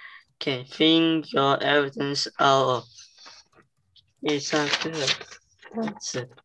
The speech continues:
bolster。Bol The answers of the problem was bolstered by evidence of support. They bolstered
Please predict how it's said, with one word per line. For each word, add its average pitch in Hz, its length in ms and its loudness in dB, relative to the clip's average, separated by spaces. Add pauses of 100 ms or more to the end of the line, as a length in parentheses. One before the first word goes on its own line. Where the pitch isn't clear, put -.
(920)
bolster。 151 760 6 (100)
Bol - 0 - (1500)
The - 180 -2
answers 160 720 4
of 135 540 0 (260)
the 139 380 4 (300)
problem 135 680 0 (380)
was 131 320 4
bolstered 147 960 2
by 139 380 4 (100)
evidence 143 960 0 (840)
of 131 320 2
support. 139 680 -2 (300)
They 135 140 2
bolstered 143 800 2